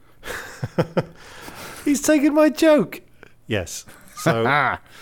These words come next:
Speaker 2: Oscar Piastri did, scored some points. And
Speaker 1: Sure.
Speaker 2: Osc-, what's the other one called again?
Speaker 1: Pistorius.
Speaker 2: Oh, God. I mean, it is the same name.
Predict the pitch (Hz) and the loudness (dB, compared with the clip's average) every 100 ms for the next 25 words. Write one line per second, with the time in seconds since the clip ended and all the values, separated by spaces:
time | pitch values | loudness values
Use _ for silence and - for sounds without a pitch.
0 | - - - - - - - - 147 160 | -20 -20 -20 -20 -20 -20 -14 -4 -2 -2
1 | - 156 - 139 127 - - 110 131 123 | -4 -4 0 2 2 -2 -6 -6 -4 -2
2 | 113 - - - 120 110 110 101 - 131 | -2 -6 -14 -6 -4 -4 -8 0 2 2
3 | - - - - - _ - - - - | -4 -14 -16 -20 -20 _ -20 -20 -20 -20
4 | - - 117 113 104 135 - - - - | -20 -6 -2 0 0 -2 -4 -12 -20 -20
5 | _ 139 - 180 185 190 202 214 240 247 | _ -8 -4 -4 -4 -2 -2 -2 -6 -10
6 | - _ _ _ _ _ _ - - - | -18 _ _ _ _ _ _ -20 -14 -4
7 | 110 95 117 - _ - - - - - | -4 -4 -6 -12 _ -20 -20 -18 -14 -12
8 | 180 175 202 226 247 226 - - 190 165 | -10 -4 -2 -2 -2 -2 -2 -2 -4 -4
9 | 170 107 | -4 -6